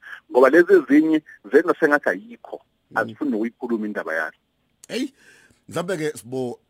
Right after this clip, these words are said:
Speaker 2: ake ngithi nakho ngiyafika ku-, ku-, kuyo le brand oyishoyo ukuthi i-, i-, ithi ngayikhipha. Ngakujabulela ukuthi ngigcine ngiyikhiphile le service plan. Eh, ngoba ngiyabuka manje, mhlambe kuzoba mnandi ukuthi imali izothi ukuthi kunciphe, kodwa i-reality izongibheka as imoto ngiqala ngiyisebenzisa ngihamba ngayo.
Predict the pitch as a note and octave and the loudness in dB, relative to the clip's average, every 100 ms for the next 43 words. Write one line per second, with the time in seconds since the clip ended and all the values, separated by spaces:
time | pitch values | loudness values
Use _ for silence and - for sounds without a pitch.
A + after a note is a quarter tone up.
0 | - A#2+ D3+ C3+ B2+ C3 A#2+ A2+ A2 - | -14 -8 -6 -6 -10 -10 -12 -12 -14 -12
1 | G#2+ G2 G#2 G#2 G#2+ G#2 A2 A#2 A2 A2 | -14 -12 -14 -14 -16 -14 -12 -10 -8 -10
2 | - G2+ F#2 F#2 - F#2+ F#2 F2+ G#2 G#2 | -12 -14 -12 -14 -12 -12 -12 -14 -16 -16
3 | G2+ G#2 G#2+ - F#2 F2+ F2 G#2+ F#2+ F#2+ | -18 -18 -18 -18 -18 -18 -18 -18 -18 -20
4 | _ _ _ _ - A#2 F#3 - C#3 C#3 | _ _ _ _ -10 -6 -6 -6 -6 -6
5 | A2+ G#2 G2+ F#2+ G2 G2 F2+ F2 F#2 G2 | -6 -12 -16 -16 -14 -14 -16 -18 -18 -18
6 | E2+ E2+ F#2 E2 D#2+ D#2+ E2+ D2 _ _ | -18 -18 -20 -20 -20 -20 -20 -20 _ _
7 | F2 F2 F2 F#2+ G#2 A2+ A2+ A2 B2+ B2 | -20 -20 -20 -16 -14 -10 -10 -8 -8 -8
8 | B2 A#2 A#2 A#2 A#2 D3+ E3 G3+ E3+ F3+ | -8 -10 -14 -16 -14 -14 -8 -8 -6 -6
9 | F#3+ D3+ C#3 E3+ E3 D#3 C#3 A#2 C#3+ C#3 | -6 -8 -10 -10 -8 -8 -8 -10 -10 -12
10 | C#3 C#3 C#3+ C#3 C3+ D3 C#3 A#2 _ _ | -12 -10 -10 -10 -8 -8 -8 -14 _ _
11 | - D3+ C#3 C#3 C#3 A2+ C3+ C3 D3 C3+ | -8 -4 -2 -2 -4 -6 -8 -6 -6 -6
12 | A2+ F#2 G#2+ A2+ G#2+ G#2 G#2+ G#2 G2+ G2+ | -8 -10 -10 -10 -10 -12 -12 -12 -12 -14
13 | G2+ G2 G#2+ G2+ F#2+ F2+ G#2+ G2 F2+ F2+ | -14 -14 -12 -12 -12 -12 -12 -12 -14 -16
14 | F2 F#2+ E2+ D#2 D#2 | -14 -16 -16 -20 -20